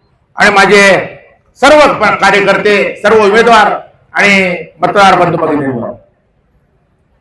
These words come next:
ही आमच्या सनाताईंनी सांगितलं, फिरोजबाईंनी सांगितलं की छत्रपतींची भूमी आहे आणि सगळ्यांना आपल्याला अभिमान आहे, परंतु हे असलं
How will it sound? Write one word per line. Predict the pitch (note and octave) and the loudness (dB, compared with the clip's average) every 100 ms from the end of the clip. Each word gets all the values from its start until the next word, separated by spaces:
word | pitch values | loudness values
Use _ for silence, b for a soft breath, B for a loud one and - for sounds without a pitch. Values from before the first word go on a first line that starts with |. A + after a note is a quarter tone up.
| _ _ - | _ _ -2
ही | A3+ B3 B3 A3+ F#3+ - - _ _ _ _ _ _ _ _ | 0 2 4 2 0 -8 -20 _ _ _ _ _ _ _ _
आमच्या | D#3+ F3+ G#3+ | -4 0 0
सनाताईंनी | G3 G3 G#3+ G#3 G#3+ G#3 G3 | 2 2 0 2 0 0 -2
सांगितलं, | F#3+ F#3+ F#3+ G#3 | -2 -4 -2 -2
फिरोजबाईंनी | G3+ G3+ G3+ G3 | -2 -4 -4 -4
सांगितलं | F#3+ F#3 F#3+ | -4 -4 -4
की | G3+ G3+ - | -4 -6 -10
छत्रपतींची | F#3 - G#3 G3 G#3+ G3+ | -10 -6 -4 -2 -2 -2
भूमी | F3+ E3+ E3 | -2 -2 -8
आहे | C3+ - _ _ _ _ _ _ _ _ _ _ _ - | -10 -12 _ _ _ _ _ _ _ _ _ _ _ -4
आणि | F#3 | -2
सगळ्यांना | G3 G#3+ A#3 A#3 | 0 2 2 2
आपल्याला | G#3+ A3 G3+ | 0 2 2
अभिमान | G3 G#3 G3 F#3 | 2 2 2 0
आहे, | E3 C3 - _ _ _ _ _ _ _ _ _ - | -2 -8 -14 _ _ _ _ _ _ _ _ _ -4
परंतु | D4+ G3 G#3 | -4 0 2
हे | A3 | 2
असलं | G3 A3 C4 C4 - | 0 2 2 2 -2